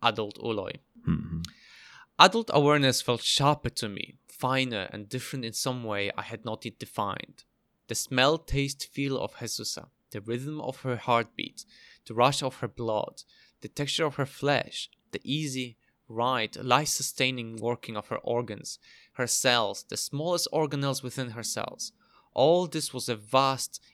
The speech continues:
Speaker 1: infinitely absorbing complexity. The genetic error that had caused her and her people so much misery was as obvious to me as a single cloud in an otherwise clear sky.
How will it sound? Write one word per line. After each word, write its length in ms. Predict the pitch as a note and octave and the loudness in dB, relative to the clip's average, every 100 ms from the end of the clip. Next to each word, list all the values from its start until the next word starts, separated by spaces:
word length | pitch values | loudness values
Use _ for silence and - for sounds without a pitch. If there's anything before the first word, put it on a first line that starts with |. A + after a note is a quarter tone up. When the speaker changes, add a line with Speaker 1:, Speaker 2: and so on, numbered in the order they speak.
| - | -14
Speaker 1:
infinitely 840 | A#2+ - - E3 D3 C#3 B2+ A#2+ - | -14 -10 -2 0 0 -4 -2 -2 -4
absorbing 480 | A#2 B2+ A#2+ G#2+ - | -6 -2 -2 -2 -12
complexity. 800 | A2 - A2 - - - - _ _ _ - - - - - - | -12 -8 -6 -6 -10 -14 -18 _ _ _ -20 -20 -20 -20 -20 -8
The 80 | A#2 | -6
genetic 420 | B2 D#3 - - - | 0 -2 -2 -4 4
error 300 | D3+ C#3+ B2 | 6 6 2
that 200 | A#2 - | 0 -4
had 220 | C3 - | -10 -8
caused 340 | - D3 - - | -2 -2 -2 -4
her 120 | A2+ | -4
and 220 | G2 G#2 | -4 -6
her 120 | A#2 | -8
people 320 | - C#3+ C3+ | -6 -8 -6
so 300 | A#2 - F3+ | -4 -2 -2
much 200 | D#3+ D#3 | -2 -2
misery 520 | D3 D3 B2 - - - - _ | -2 -2 -4 -8 -8 -12 -20 _
was 320 | A#2+ - - - | -4 0 0 0
as 180 | C#3 - C3 | -2 0 2
obvious 340 | D#3+ D#3 C#3 | 2 0 -4
to 140 | - C3+ | -4 -2
me 160 | A#2+ | 0
as 140 | G#2+ A2 | 0 -2
a 40 | |
single 380 | - D#3 D#3 D3+ | -4 -4 -2 -6
cloud 420 | - B2+ A#2 A2+ | -6 0 0 0
in 140 | G#2+ | -6
an 60 | G#2 | -4
otherwise 520 | B2+ B2 A#2 A2 G#2+ - | -2 -2 -2 -2 -2 -4
clear 260 | A#2 G#2+ | -8 -8
sky. 560 | - - - - - | -8 -10 -8 -6 -8